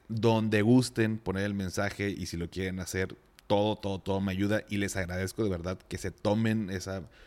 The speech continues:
molestia de, de escribirme y, y de verdad que lo valoro mucho. Sí me sirve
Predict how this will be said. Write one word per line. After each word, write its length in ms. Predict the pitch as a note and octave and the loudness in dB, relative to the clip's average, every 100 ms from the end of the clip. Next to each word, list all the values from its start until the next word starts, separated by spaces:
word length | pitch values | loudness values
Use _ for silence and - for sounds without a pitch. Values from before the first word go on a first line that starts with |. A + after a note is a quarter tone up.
| - | -12
molestia 420 | F2+ F#2+ G2 - | -6 -4 -2 -2
de, 160 | G2 F2+ | -2 -2
de 140 | F#2 | -4
escribirme 640 | F#2 - F#2 G2+ G#2+ G#2+ G2+ | -6 -4 0 2 2 2 0
y, 100 | F2 | -4
y 400 | F2 F2 E2+ D#2 | -8 -8 -8 -10
de 120 | E2+ F2+ | -2 0
verdad 220 | F#2 F#2+ | 2 0
que 80 | A2 | 0
lo 80 | |
valoro 240 | F#2 F2+ G2 | 2 2 2
mucho. 400 | A#2 A#2+ D3 D3+ - - | 4 4 0 -4 -10 -20
Sí 280 | - - A#2+ | -8 6 6
me 100 | A2 | 6
sirve 500 | - G#2+ G2+ G#2 - | 4 0 0 -2 -4